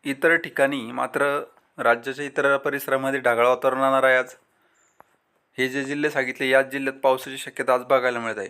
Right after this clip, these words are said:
काही ठिकाणी हलके सरी येऊ शकतात. नाशिकच्या परिसरामध्ये देखील ढगाळ वातावरण राहील. नाशिक, इगतपुरी या ठिकाणी ढगाळ वातावरण राहील.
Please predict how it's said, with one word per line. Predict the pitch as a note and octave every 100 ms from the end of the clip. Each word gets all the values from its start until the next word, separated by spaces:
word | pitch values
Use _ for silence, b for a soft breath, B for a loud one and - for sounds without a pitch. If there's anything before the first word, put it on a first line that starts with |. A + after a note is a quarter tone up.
| -
काही | C3+ B2+
ठिकाणी | C3 C3 C3
हलके | C3 A2+ B2+
सरी | A#2+ B2
येऊ | B2+ C#3+
शकतात. | C#3+ B2+ - G#2 - b b b b
नाशिकच्या | C3 C3+ C3+ - D#3+ - - D#3 D3+ D#3
परिसरामध्ये | D3 D3 C#3+ C#3 C#3 C#3 D3 D3 -
देखील | C#3+ C#3 E3 D3 G#2+ - _ _ _ _ b b b b _ _ _ _ _ _ _ _ -
ढगाळ | B2 B2 C3
वातावरण | C3+ C3+ C3+ C#3
राहील. | C3+ D3 - _ _ _
नाशिक, | C#3 C3 - D3+ C#3+ -
इगतपुरी | C3+ C3 C3+ - C#3+
या | C#3+
ठिकाणी | C#3 C3+ C3+
ढगाळ | C3 A#2+ B2
वातावरण | B2+ C3+ C3 B2+
राहील. | C3 C3+ - _